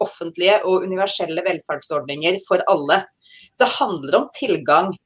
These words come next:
eh, til helsetjenester. Det er altså i så mange land hvor du har todelte helsevesen, hvor de står med overkapasitet i det private helsevesenet for de som har råd,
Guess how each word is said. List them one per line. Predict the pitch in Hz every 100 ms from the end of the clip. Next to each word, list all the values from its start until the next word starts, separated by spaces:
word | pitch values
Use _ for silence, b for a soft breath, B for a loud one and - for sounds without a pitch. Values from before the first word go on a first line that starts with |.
| _
eh, | 170 180 185 185
til | - 175 180
helsetjenester. | 185 214 160 160 - 156 151 147 196 196 - b b -
Det |
er | 220 220
altså | 190 214
i |
så | 226 - - 190 196
mange | 214 190 190
land | 180 294
hvor | 262
du | 220
har | 202 202
todelte | 254 185 165 160 208
helsevesen, | 214 165 170 156 151 180 330 -
hvor |
de | 233
står | - 190 180
med | 208 -
overkapasitet | 254 175 143 147 170 - 165 185 185 285
i | 233
det | 220
private | 214 185 156 - 175 190
helsevesenet | 208 170 - 151 147 - 240 269
for |
de | 196 170
som | - 190
har | 196
råd, | 196 262